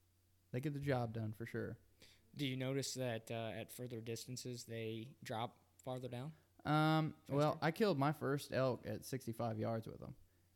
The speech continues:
Speaker 1: And, yeah, they start dropping pretty, pretty quick at that range, but, I mean, f-, as far as, you know, I've got four pins on my bow, and I have a, a ten, twenty, thirty, a forty,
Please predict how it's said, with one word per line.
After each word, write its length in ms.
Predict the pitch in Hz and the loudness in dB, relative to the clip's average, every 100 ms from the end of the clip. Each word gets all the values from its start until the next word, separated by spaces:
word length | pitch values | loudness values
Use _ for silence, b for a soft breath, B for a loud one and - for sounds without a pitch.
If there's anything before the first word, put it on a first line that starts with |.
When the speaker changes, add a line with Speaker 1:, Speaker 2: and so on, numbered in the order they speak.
| b - | b -2
Speaker 1:
And, 420 | 127 120 107 - - | 2 2 0 -4 0
yeah, 300 | 135 151 156 | 4 6 6
they 100 | 147 | 4
start 320 | - 170 139 | 4 2 4
dropping 540 | 131 131 143 139 139 - - _ | 4 4 4 2 0 -4 -18 _
pretty, 400 | 151 131 120 117 - _ _ | 2 2 2 0 -6 _ _
pretty 200 | - 143 | -2 0
quick 320 | 120 143 139 - - _ _ 127 | 2 4 2 2 -10 _ _ -4
at 120 | 123 | 2
that 200 | 127 - | 4 4
range, 460 | 143 147 143 143 - _ | 4 4 4 2 -6 _
but, 320 | 120 117 - - | 4 4 2 0
I 80 | |
mean, 320 | 131 127 123 117 | 2 2 2 0
f-, 920 | - - - - - - - - - 208 | -6 -14 -14 -14 -16 -18 -20 -20 -20 -8
as 140 | 120 | -6
far 380 | - 135 139 135 | -4 0 4 6
as, 580 | 131 123 120 117 - - - _ - | 6 6 4 0 -6 -12 -18 _ -10
you 60 | - | 0
know, 60 | |
I've 120 | 139 151 | 2 4
got 180 | 135 | 2
four 220 | - 139 131 | 2 0 0
pins 380 | 123 113 110 113 | 0 0 0 -2
on 100 | 113 | -2
my 160 | 110 | -2
bow, 340 | 110 113 113 117 b b b b - | -2 -4 -4 -6 b b b b -8
and 320 | - 107 107 | 0 2 2
I 140 | 117 117 | 2 2
have 180 | 110 | 2
a, 440 | 110 110 107 107 117 - - | 0 0 0 -2 -4 -10 -16
a 220 | - - - _ _ _ _ _ | -14 -14 -16 _ _ _ _ _
ten, 220 | - 143 160 | 0 2 2
twenty, 260 | 151 147 | 2 2
thirty, 420 | 151 131 123 123 127 - _ _ _ _ _ _ _ | 2 2 2 0 -2 -10 _ _ _ _ _ _ _
a 40 | 120 | -6
forty, 520 | - 135 131 127 | 0 2 4 2